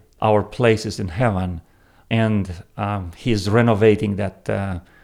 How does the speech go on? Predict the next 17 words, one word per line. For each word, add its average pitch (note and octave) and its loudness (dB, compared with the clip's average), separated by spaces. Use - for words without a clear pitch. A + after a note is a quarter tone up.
new A2+ -2
temple B2+ 2
in G2 -2
heaven, F2 -4
while A2+ 6
we A2+ 2
have G#2 -2
to G#2 -4
prepare G2+ -4
our F#2+ 0
hearts F#2+ -4
and A2 -2
our G2 0
minds G#2 2
and A2 -4
our F#2+ 0
characters, F#2 -4